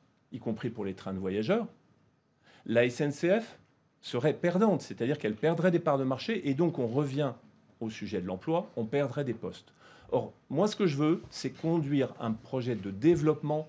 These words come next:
pour la S N C F, parce qu'il y a un avenir pour le train. Je dis une phrase sur la cop vingt et un.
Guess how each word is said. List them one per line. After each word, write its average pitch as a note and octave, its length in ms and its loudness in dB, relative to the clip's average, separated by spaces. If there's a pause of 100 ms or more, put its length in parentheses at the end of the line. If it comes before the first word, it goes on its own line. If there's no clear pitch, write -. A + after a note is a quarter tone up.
(140)
pour A#2 140 -4
la G#2+ 100 2
S G2 160 -4
N G#2+ 80 -2
C D3+ 260 2
F, - 140 -8 (500)
parce - 220 0
qu'il G3 220 2
y C3 80 2
a B2 80 4
un B2 100 2
avenir D3+ 320 4
pour B2+ 140 0
le A#2 100 2
train. G#2+ 160 -2
Je A2 60 -4
dis E3 80 6
une F#3+ 80 6
phrase A#3 240 0
sur F3 100 0
la C#3 80 4
cop C#3+ 220 0
vingt B2+ 260 -2
et G#2 60 -2
un. F#2+ 80 -6